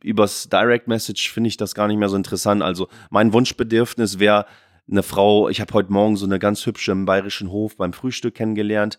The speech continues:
Oder letztens im Köln-Bonner Flughafen, ich habe das sogar gefilmt.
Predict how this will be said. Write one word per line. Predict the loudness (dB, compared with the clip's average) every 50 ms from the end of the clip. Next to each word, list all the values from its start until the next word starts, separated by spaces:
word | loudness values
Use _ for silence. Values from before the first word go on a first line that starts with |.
| _ _ _ _ _ _ _ _ _ _ _ _ _ _ _ -18 -8
Oder | -2 2 4 4 6 6 6 4 4 2 0
letztens | 0 2 2 2 0 0 -2 0 0 0 0 0
im | -2 0 0 2 0 0 -2 -4
Köln-Bonner | -2 2 2 2 2 4 2 2 2 2
Flughafen, | 0 -2 -4 -6 -2 0 0 0 0 -2 -6
ich | -6 -4 -4
habe | -6 -6
das | -6 -6
sogar | -4 -4 -2 0 -2 -2
gefilmt. | -4 -8 -8 -2 0 0 0 0 -2 -6